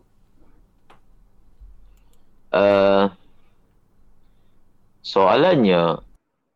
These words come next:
adakah duit masjid, adakah duit masjid wajib dizakatkan? Adakah duit tabung masjid, duit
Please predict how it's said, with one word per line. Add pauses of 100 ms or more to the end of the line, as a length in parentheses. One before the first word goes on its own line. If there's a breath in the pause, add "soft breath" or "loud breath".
(600)
adakah (400 loud breath)
duit
masjid, (560)
adakah
duit
masjid (960)
wajib
dizakatkan? (1600)
Adakah
duit (400)
tabung
masjid, (1200)
duit